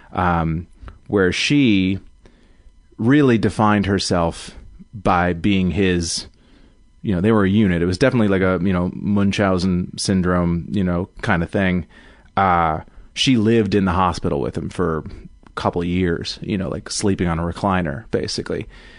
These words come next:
And, you know, she, he slept in the same bed with her till he was, like, ten, you know, and, um, she is incapable of having healthy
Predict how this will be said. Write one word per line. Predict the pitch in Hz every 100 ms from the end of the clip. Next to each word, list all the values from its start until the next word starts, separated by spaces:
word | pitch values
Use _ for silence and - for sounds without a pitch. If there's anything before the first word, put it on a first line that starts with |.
| - - -
And, | 110 104 98 92 87
you | - 120 123
know, | 80
she, | - - - -
he | - - 127
slept | - 117 110
in | 98
the |
same | 90 98 90
bed | 98 98
with | 98
her | 98
till | - 95
he |
was, | 90 87
like, | 85
ten, | - 92 90 90 92 - - - - - - -
you | 104
know, | 95 87 87 -
and, | 101 98 92 92
um, | 92 87 87 87 - - - - - - -
she | - - - 147 156 120 101 95 95 - - - - - - - -
is | 117 104
incapable | 104 - 117 110 87 95 85
of | - 87
having | 98 90 85 85 87
healthy | - 92 90 95 82